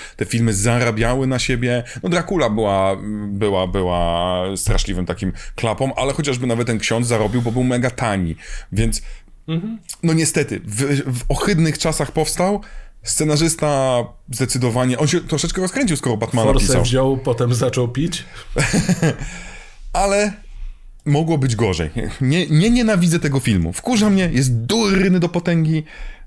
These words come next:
Speaker 1: ale mogło być znacznie gorzej. I tyle.
Speaker 2: Absolutnie się zgadzam. Absolutnie się zgadzam. Ja tu jeszcze zerkam, kto tutaj grał. Oczywiście
Speaker 1: A,
Speaker 2: mamy
Speaker 1: no.
Speaker 2: aktorów z Gry o Tron.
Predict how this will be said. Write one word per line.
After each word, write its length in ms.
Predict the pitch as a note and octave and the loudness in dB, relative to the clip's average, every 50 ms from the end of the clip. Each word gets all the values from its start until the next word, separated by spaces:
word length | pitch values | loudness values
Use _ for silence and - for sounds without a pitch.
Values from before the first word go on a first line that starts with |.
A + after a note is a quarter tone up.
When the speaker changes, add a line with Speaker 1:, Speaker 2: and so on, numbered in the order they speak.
| - - - | -16 -6 -2
Speaker 1:
ale 360 | - C3+ C#3+ C#3+ C#3 C3+ C3+ | 0 2 2 2 2 2 2
mogło 260 | B2+ A#2+ A#2 A#2 A#2+ | 0 0 0 0 -2
być 160 | G#2 A2 G2+ | -2 -2 -4
znacznie 320 | G2 - G2+ F2+ - - F2 | -2 -2 -2 -2 -2 -2 -2
gorzej. 300 | E2 E2 D2+ - - - - - - - - - - - - - - - - - - - - - - - - - - - - - - | -2 -4 -4 -6 -6 -8 -10 -10 -12 -14 -18 -20 -20 -20 -20 -20 -20 -20 -20 -20 -20 -20 -20 -20 -20 -20 -20 -20 -18 -16 -8 -6 -4
I 80 | C3+ | -4
tyle. 260 | - - F2+ C#2+ D2 - - - - - | -2 -2 -2 -4 -4 -6 -10 -16 -14 -10
Speaker 2:
Absolutnie 640 | - G2+ F#2 - - A2 G#2+ C3 D3 C#3+ - F3+ D#3+ | -10 -10 -10 -8 -6 -4 -4 -4 -4 -4 -4 -4 -4
się 120 | - F#3 | -4 -4
zgadzam. 460 | F3 E3+ - A3 G#3 - - - - - - - - - | -6 -6 -6 -4 -4 -4 -4 -4 -6 -8 -8 -8 -6 -6
Absolutnie 520 | A2+ A#2 - - C#3+ D3 C#3+ C#3+ E3 D3 | -6 -6 -4 -4 -4 -4 -4 -4 -4 -4
się 120 | C#3+ D#3 D3 | -4 -4 -4
zgadzam. 400 | E3+ E3 F3 F3+ D3+ C3 A2+ A2 | -4 -2 -2 -2 -2 -2 -2 -2
Ja 80 | G#2+ | -2
tu 120 | G#2 - A#2 | -2 -2 -2
jeszcze 280 | G#2+ G#2 - - A2+ | -4 -4 -4 -4 -2
zerkam, 440 | G#2 A2 A#2 A#2 A#2 A#2 A2+ A2 A2 | 0 0 0 0 0 -2 -2 -4 -4
kto 200 | A2+ - - A2+ | -6 -6 -8 -2
tutaj 340 | - - G#2+ G#2+ A2 G#2+ G#2 | 2 4 6 8 8 8 6
grał. 540 | G2 G2 F#2+ G2 G2+ G#2 A2 C3+ F3 F3+ F#3 - - - - - - - - - - - - - | 6 4 2 0 0 0 -2 -4 -4 -6 -8 -12 -18 -20 -20 -20 -20 -20 -20 -20 -20 -20 -12 -10
Oczywiście 760 | - - - A2 G#2 G#2+ G#2 - - - - G#2+ G2+ - G2+ | -8 -6 -6 -6 -4 -4 -4 -6 -6 -4 -2 0 0 2 2
Speaker 1:
A, 120 | G2+ G#2 G#2 | 2 0 0
Speaker 2:
mamy 220 | G#2 G2+ G#2 F#2+ | 0 -2 -2 -2
Speaker 1:
no. 80 | F2 G#2 | -4 -6
Speaker 2:
aktorów 440 | F2+ - - G#2+ G2 G2 F#2+ G2 | -6 -6 -4 -4 -4 -4 -6 -6
z 60 | G2 G2+ | -6 -4
Gry 300 | G2+ A#2 A#2 B2 B2 A#2 | 0 0 2 2 2 2
o 40 | |
Tron. 500 | A2 - - G2+ F#2 F#2 F#2+ G2 G2+ G2 | 0 -2 -4 -4 -4 -2 -2 -4 -4 -6